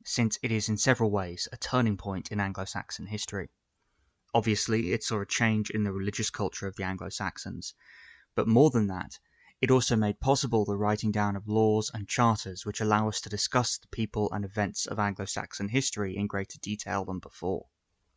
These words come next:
It also coincides with major economic growth throughout England, seen in the beginnings of Anglo-Saxon coinage and the emergence of key sites of production and commerce. The conversion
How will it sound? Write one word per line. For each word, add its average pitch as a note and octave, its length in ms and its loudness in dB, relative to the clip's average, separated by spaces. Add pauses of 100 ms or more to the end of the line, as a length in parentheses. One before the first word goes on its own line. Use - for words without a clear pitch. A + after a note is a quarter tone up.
(160)
It B2 160 2
also B2 280 4
coincides A2+ 840 2
with G#2+ 140 2
major A2 480 4
economic G#2 580 0
growth F#2 500 -8
throughout G2 380 -4
England, G#2+ 460 -4 (320)
seen B2 300 4
in G#2+ 140 0
the G#2 60 -2
beginnings A2+ 460 4
of G2+ 80 -2
Anglo-Saxon G2+ 680 -6
coinage G#2+ 600 -2 (360)
and A2+ 100 0
the G#2+ 60 2
emergence A2 500 2
of - 140 -6
key B2 200 -2
sites - 440 -4
of - 100 -20
production G#2 500 -2
and F#2 140 -6
commerce. G2 560 -2 (180)
The - 140 2
conversion B2+ 680 4